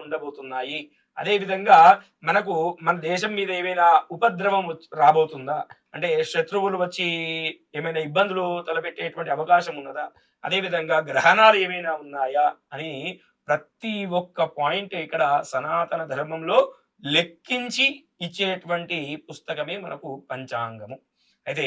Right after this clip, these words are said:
ఈ పంచాంగ శ్రవణము ప్రముఖమైనటువంటి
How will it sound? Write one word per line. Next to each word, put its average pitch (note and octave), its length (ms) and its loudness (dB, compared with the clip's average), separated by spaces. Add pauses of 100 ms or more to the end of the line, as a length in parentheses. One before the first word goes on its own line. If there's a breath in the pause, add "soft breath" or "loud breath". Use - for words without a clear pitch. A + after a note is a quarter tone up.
(300)
ఈ C#3+ 80 -4 (140)
పంచాంగ F3+ 420 0 (100)
శ్రవణము F3+ 400 -6 (600)
ప్రముఖమైనటువంటి E3+ 760 -2